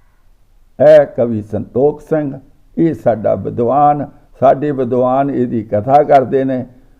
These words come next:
ਇਹ ਕਿਸੇ ਨੂੰ ਜੋਤੀ ਸੰਗ ਜੋਤ ਰਲਣ ਨਹੀਂ ਦਿੱਤੀ, ਸਾਰਿਆਂ ਨੂੰ ਵਾਰ-ਵਾਰ ਜਨਮ ਲੈਣ ਲਈ, ਸਿੱਖਾਂ ਦੇ ਘਰ ਜਨਮ ਲੈ ਕੇ ਲੜਾਈਆਂ ਕਰਨ ਲਈ ਭਗਤਾਂ ਨੂੰ ਸੱਦ ਲਿਆ। ਸਾਰੇ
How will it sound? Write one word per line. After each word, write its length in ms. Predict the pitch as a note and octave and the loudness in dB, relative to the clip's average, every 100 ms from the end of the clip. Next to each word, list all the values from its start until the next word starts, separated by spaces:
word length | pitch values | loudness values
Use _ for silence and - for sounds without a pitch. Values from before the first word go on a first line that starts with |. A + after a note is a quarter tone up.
| _ _ _ - | _ _ _ -2
ਇਹ 140 | G#3 | 0
ਕਿਸੇ 320 | G#3 F3 G#3 G3+ | 0 -4 0 0
ਨੂੰ 180 | G3 | 0
ਜੋਤੀ 440 | E3 D#3+ E3 G3 F3+ | 0 -2 -2 -8 -4
ਸੰਗ 280 | F3 E3+ E3+ F2 | -4 -4 -8 -8
ਜੋਤ 380 | C3+ D3+ D#3 D3 | -4 -2 -2 -2
ਰਲਣ 360 | B2 C3 C3 | 0 0 0
ਨਹੀਂ 240 | A#2+ C#3+ F#3 | -2 -4 -4
ਦਿੱਤੀ, 680 | D#3+ - D#3 E3+ G#3 A3+ - - _ _ C3+ | -6 -6 -2 -2 -2 -4 -8 -20 _ _ 2
ਸਾਰਿਆਂ 560 | C3 D3 E3 F3 F3 | 4 4 4 2 2
ਨੂੰ 420 | E3+ E3 E3 D3+ - _ _ _ _ - | 0 -2 -2 -4 -10 _ _ _ _ -4
ਵਾਰ-ਵਾਰ 640 | A2+ B2 C#3 C#3+ D3 C#3+ | 4 6 6 4 2 2
ਜਨਮ 340 | C3+ B2+ C3 C3 | 2 0 -2 -2
ਲੈਣ 360 | B2 B2 B2+ | 0 0 0
ਲਈ, 200 | B2 A#2+ A2+ _ _ | -4 -4 -8 _ _
ਸਿੱਖਾਂ 480 | - F3 - - D3+ | -10 -8 -6 -4 -2
ਦੇ 120 | D3+ | -2
ਘਰ 320 | - C#3+ A#2+ | 0 2 2
ਜਨਮ 340 | A2 A#2+ C3 C3 | 2 -2 -2 -2
ਲੈ 220 | B2 A#2+ | 0 0
ਕੇ 320 | A#2+ E3 G3+ F#3+ - - A#2 | -2 -2 -2 -4 -16 -8 0
ਲੜਾਈਆਂ 640 | B2+ C#3 C3 C3 C3 B2+ | 4 4 4 2 0 -2
ਕਰਨ 340 | B2+ A#2+ B2 | -2 0 0
ਲਈ 220 | B2 A#2+ A#2 - _ - | -2 -4 -6 -14 _ 0
ਭਗਤਾਂ 440 | C3+ A#2 - A#2 B2 | 2 2 0 0 0
ਨੂੰ 180 | A#2+ | -2
ਸੱਦ 280 | - G#2+ G2+ | -2 -2 -2
ਲਿਆ। 460 | A#2+ B2 A#2+ G2+ - _ _ - | -2 2 2 0 -6 _ _ 2
ਸਾਰੇ 360 | C3 C#3 C#3+ | 4 4 0